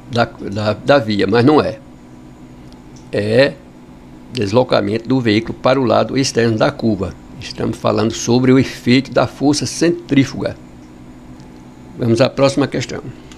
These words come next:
Questão trinta e sete. Dentre as afirmações abaixo, representa uma atitude de direção segura.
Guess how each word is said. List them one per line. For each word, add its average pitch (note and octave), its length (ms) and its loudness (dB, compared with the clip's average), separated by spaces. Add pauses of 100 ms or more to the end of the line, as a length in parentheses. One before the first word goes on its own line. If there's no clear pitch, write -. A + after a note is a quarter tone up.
(1120)
Questão C3+ 400 0
trinta F3 340 0
e F#3+ 60 2
sete. A2+ 400 0
Dentre - 800 0
as C#3+ 240 2
afirmações A2 520 0
abaixo, G2+ 480 -2
representa C3+ 880 2 (120)
uma F#3 480 4 (320)
atitude C#3 600 0
de C3 100 -2
direção E3 540 2
segura. C#3 600 4